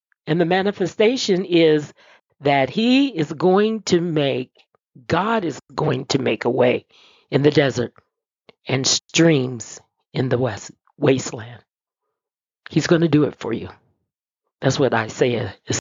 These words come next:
saying. But you have a perception problem. Faith and hope travel hand in hand. George Eilis says, quote, "Hope is faith holding out his hand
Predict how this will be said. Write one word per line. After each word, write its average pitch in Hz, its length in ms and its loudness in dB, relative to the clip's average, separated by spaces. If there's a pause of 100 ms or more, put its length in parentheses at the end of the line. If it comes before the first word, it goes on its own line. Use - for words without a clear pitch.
saying. 98 380 -4 (360)
But - 160 -6
you 127 100 6
have 113 180 2
a 95 40 -6
perception - 640 0
problem. - 380 -12 (200)
Faith 220 460 2
and 156 180 -2
hope 156 360 2 (340)
travel 131 420 -2
hand 131 360 -6
in 120 120 -10
hand. 120 440 -10 (1080)
George 180 320 2 (100)
Eilis 165 640 0 (260)
says, 131 640 -2
quote, - 480 -2 (580)
"Hope - 480 0
is 156 220 0 (180)
faith 139 320 -2 (220)
holding 175 580 2
out 151 300 -2
his 156 300 -4
hand 135 540 -8